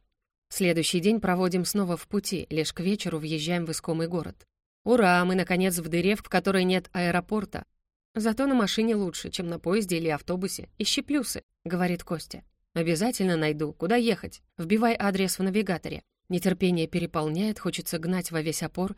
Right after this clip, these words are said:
нарушая правила дорожного движения. «Сейчас, минутку», — кивает друг. «Есть. О, здесь недалеко, на светофоре налево».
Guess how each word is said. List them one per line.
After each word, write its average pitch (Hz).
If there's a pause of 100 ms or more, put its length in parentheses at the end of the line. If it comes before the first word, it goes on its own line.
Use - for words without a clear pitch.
(140)
нарушая 175
правила 170
дорожного 156
движения. 156 (300)
«Сейчас, 254
минутку», — 208 (100)
кивает 156
друг. - (100)
«Есть. 226
О, 240
здесь 208
недалеко, 254 (220)
на 185
светофоре 185
налево». 202